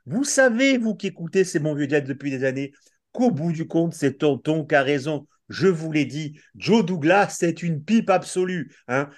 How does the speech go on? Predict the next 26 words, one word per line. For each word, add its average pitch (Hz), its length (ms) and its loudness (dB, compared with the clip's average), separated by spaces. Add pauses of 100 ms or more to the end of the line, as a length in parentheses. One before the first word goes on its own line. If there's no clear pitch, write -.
(100)
Hier, 170 460 4
la, 143 200 4
la 151 120 4
semaine 160 240 -2
dernière, 156 400 0
on 147 60 0
nous 143 140 -2
a 139 40 2
dit, 147 80 -4
oui, 269 460 -2 (160)
il 180 180 0
est 190 80 8
moyenasse. 165 720 0 (220)
Frérot, 214 440 2
t'es 151 220 -2
nul 185 180 -4
à 147 80 2
chier. - 320 -12 (380)
Maintenant, 247 380 2
comment 247 280 4
vous 220 140 2
dire ? 147 280 2 (320)
Moi, 233 240 4
faire 262 220 0
ce - 80 -2
podcast, 214 600 -2